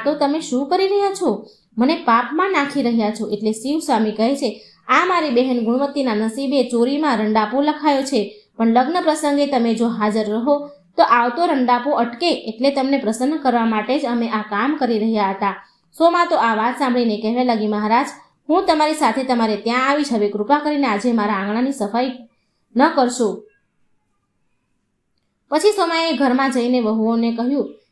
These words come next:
કે મારી ગેરહાજરીમાં જો કોઈનું મોત થાય તો તમારે તે મળ-, મળદાને મારા આવ્યા વિના બહાર કાઢવાનું નથી. વહુએ તેમ કરવાનું હા પાડી એટલે સોમા શિવ સ્વામી અને ગુણવતીને લઈને આકાશ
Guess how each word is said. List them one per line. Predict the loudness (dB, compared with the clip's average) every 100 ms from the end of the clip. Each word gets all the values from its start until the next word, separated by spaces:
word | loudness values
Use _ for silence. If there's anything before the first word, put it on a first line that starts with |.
| _
કે | 0
મારી | 2 2 0
ગેરહાજરીમાં | 0 0 2 0 0 0 0
જો | 0
કોઈનું | 0 0 0
મોત | 0 -2
થાય | -2 -2 0
તો | -2
તમારે | -2 0 0 0
તે | 0 0
મળ-, | 0 0 -2 -2 -2
મળદાને | 0 0 2 2 0 -4 -10 _ _ 0
મારા | 2 2
આવ્યા | 0 0 0
વિના | 0 0 0
બહાર | 0 0 0
કાઢવાનું | 0 0 0 0 0
નથી. | -2 -2 0
વહુએ | 0 0 0 0
તેમ | 2 0 0 -2
કરવાનું | 0 0 -2 -6 -4 -4
હા | -2
પાડી | 0 -2 -4 -10 -14 -2
એટલે | 0 2 0
સોમા | 2 2 2 0
શિવ | -2 -2
સ્વામી | 0 2 2
અને | 0 2
ગુણવતીને | 0 0 -2 0 0
લઈને | 2 0 0
આકાશ | 0 0